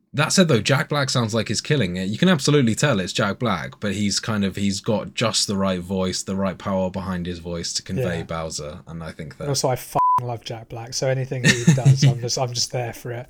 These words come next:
Speaker 1: Nice.
Speaker 2: School of Rock, great film. Uh, shout outs to that. And also Tenacious D, fucking awesome live. Just so good, so good. But no, this was really, really well received across the board for the most part.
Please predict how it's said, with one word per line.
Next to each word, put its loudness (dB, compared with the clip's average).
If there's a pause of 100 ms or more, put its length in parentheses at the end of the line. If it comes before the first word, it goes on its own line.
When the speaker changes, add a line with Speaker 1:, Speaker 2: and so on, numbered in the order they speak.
(100)
Speaker 1:
Nice. -2
Speaker 2:
School 6
of 2
Rock, 4
great 2
film. -4
Uh, -6
shout 2
outs -6
to -6
that. 4
And 4
also 4
Tenacious -4
D, -2
fucking 2
awesome -2
live. -6
Just -8
so 2
good, -8
so -4
good. -14 (360)
But 8
no, 8 (120)
this 4
was 0
really, 4
really 4
well 6
received 2
across -2
the -6
board 0
for -8
the 0
most -2
part. 2